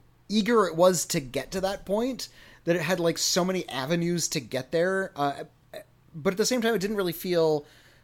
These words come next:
super convoluted. I could tell who, you know, who all the players were, where they were interacting.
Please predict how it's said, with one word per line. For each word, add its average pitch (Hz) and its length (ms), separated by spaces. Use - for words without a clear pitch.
super 214 280
convoluted. 185 580
I 101 80
could 160 160
tell 175 240
who, 165 240
you 151 80
know, 117 220
who 135 120
all 127 100
the 117 100
players 113 340
were, 180 320
where 143 160
they 120 140
were 113 140
interacting. 139 680